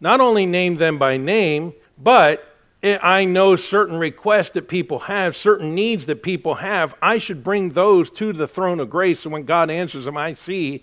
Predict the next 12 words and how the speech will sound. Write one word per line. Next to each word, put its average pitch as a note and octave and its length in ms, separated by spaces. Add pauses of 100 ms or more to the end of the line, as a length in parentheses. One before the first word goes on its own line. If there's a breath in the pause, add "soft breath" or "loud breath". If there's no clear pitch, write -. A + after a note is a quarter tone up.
(120)
God D3+ 360
answering C#3 440
specifically, A2 680
right? A#2+ 300 (1500)
So C#3+ 140
that's F3 280
Esther's D3 420
request. - 680 (360)
Now, B2+ 280 (340)
too F3 220
often, B2 420 (640)
again, G#2 560